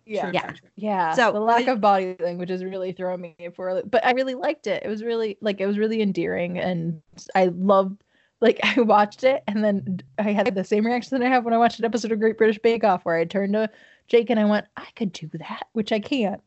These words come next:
Speaker 1: I know I can't.
Speaker 3: No, you
Speaker 1: But, like, I
Speaker 3: definitely
Speaker 1: felt
Speaker 3: can't.
Speaker 1: I, I felt hopeful enough by the end of the episode. I was like, I could do that. I could make a beautiful insect sculpture that could be home to insects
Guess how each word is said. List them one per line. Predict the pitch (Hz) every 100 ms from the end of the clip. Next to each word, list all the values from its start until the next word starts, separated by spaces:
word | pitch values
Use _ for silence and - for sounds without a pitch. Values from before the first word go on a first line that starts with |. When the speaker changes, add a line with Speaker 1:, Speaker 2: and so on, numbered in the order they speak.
| 214
Speaker 1:
I |
know | 226 262
I | 262
can't. | 202 - 160 160 - _ 302
Speaker 3:
No, | 233
you | 226 247
Speaker 1:
But, | 254
like, | 233
I | 214 226
Speaker 3:
definitely | 214 269 277
Speaker 1:
felt | 247
Speaker 3:
can't. | 185 160 160 _ _ _ _ _ _ - -
Speaker 1:
I, | 240 247 208 _ -
I | 254
felt | 277 277
hopeful | - 233 254 - 190 185
enough | 175 147 147 - _ 480 508 480
by | 214
the | 214 226
end | 240
of | 233
the | 226 226 208 _ _ -
episode. | 233 208 220
I | 277
was | -
like, | 294 -
I | 302 349
could | 320 285
do | 403 440
that. | -
I | 269
could | 330 277 214
make | 190 - _ _ _ _
a | 226
beautiful | 190 208 240 233 233 226 208 196 _ _ _ 233
insect | 233 214 226 - -
sculpture | - 196 - 262 277 285 _ _ -
that | 247
could | 247 202
be | 208
home | 190 185 202 208
to | -
insects | 202 185 - 240 311 - -